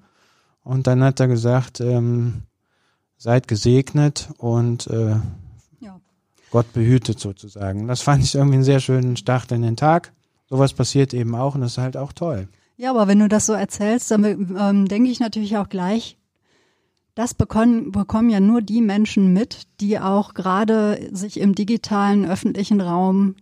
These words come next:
Speaker 2: treffen und angucken, was, was es dort gibt, so jenseits ihrer WhatsApp-Gemeinschaft beispielsweise.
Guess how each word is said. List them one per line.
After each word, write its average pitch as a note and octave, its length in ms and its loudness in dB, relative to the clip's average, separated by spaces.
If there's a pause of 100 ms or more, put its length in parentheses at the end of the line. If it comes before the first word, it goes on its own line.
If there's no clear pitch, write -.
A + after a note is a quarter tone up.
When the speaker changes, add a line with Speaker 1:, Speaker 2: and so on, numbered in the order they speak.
Speaker 2:
treffen G#3 600 2
und F#3 320 0
angucken, G3 720 0
was, - 400 -6
was G3+ 180 0
es - 140 -2
dort F#3 260 2
gibt, - 280 -2
so E3+ 140 -14
jenseits F#3 540 -6
ihrer F3+ 540 2 (140)
WhatsApp-Gemeinschaft F#3 1080 0
beispielsweise. F3+ 800 0